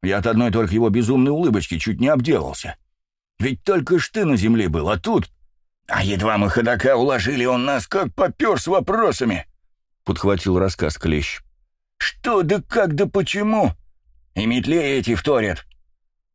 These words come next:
махнул коротышка настоящих здесь же с нами бывшего кузнеца Гаспара, внешне юного барона Вольфганга Крюгера —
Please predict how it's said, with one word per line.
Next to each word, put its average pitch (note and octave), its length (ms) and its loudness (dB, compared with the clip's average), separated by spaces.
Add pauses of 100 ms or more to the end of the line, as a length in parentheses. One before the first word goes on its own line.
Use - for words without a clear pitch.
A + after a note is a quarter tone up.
махнул E2+ 380 2
коротышка F2+ 520 -2
настоящих D#2+ 680 -2
здесь D#2+ 260 -2
же D2+ 120 -4
с - 120 -8
нами F2 280 2
бывшего D#2+ 440 -2
кузнеца F2 720 -2
Гаспара, G#2+ 640 -2 (540)
внешне G#2 500 2
юного G2 280 2
барона G2 560 2
Вольфганга G#2 640 2
Крюгера — G2+ 500 0